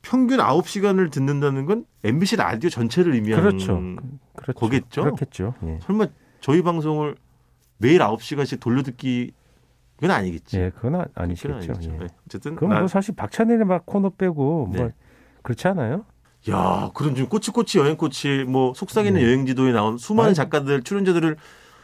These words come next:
Speaker 2: 아, 저
Speaker 1: 지금
Speaker 2: 관심 없어요.
Speaker 1: 깡그리 무시하시는
Speaker 2: 아,
Speaker 1: 거예요?
Speaker 2: 예, 예.
Speaker 1: 왜 저래
Speaker 2: 저
Speaker 1: 오늘?
Speaker 2: 어차피
Speaker 1: 네.
Speaker 2: 좀 인생 살면 무서운 게 없어지거든요.
Speaker 1: <laughs> 아니, 어떤 분들은 나이가 들수록 조심스러운 게 더 많아진다.
Speaker 2: 아이, 그건 인간성이 좋은 분들이고.
Speaker 1: 아, 그렇습니까?
Speaker 2: 예.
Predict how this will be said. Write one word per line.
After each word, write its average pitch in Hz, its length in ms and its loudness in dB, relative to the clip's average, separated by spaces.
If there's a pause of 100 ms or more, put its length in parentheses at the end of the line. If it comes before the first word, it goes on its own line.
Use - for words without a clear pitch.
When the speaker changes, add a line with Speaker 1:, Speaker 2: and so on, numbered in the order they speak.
(100)
Speaker 2:
아, 180 60 4
저 233 120 4
Speaker 1:
지금 208 100 2
Speaker 2:
관심 202 220 4
없어요. 160 360 4
Speaker 1:
깡그리 294 220 4
무시하시는 160 480 6
Speaker 2:
아, 208 60 8
Speaker 1:
거예요? 185 240 6
Speaker 2:
예, 123 60 2
예. 104 260 2 (920)
Speaker 1:
왜 107 200 -2
저래 165 160 0
Speaker 2:
저 139 100 6
Speaker 1:
오늘? 98 360 -2 (240)
Speaker 2:
어차피 185 720 2
Speaker 1:
네. 196 120 -2
Speaker 2:
좀 185 180 4
인생 165 260 4
살면 185 640 4
무서운 151 280 4
게 208 60 4
없어지거든요. 160 480 4
Speaker 1:
<laughs> - 1700 -4
아니, 269 180 0
어떤 240 260 2
분들은 240 320 2
나이가 180 280 2
들수록 170 760 2 (480)
조심스러운 214 800 4
게 220 60 2
더 214 100 2
많아진다. 123 500 2
Speaker 2:
아이, 127 60 6
그건 180 180 6
인간성이 135 440 4
좋은 104 240 2
분들이고. 147 560 0
Speaker 1:
아, 101 60 -4
그렇습니까? 95 580 -4
Speaker 2:
예. 127 40 -10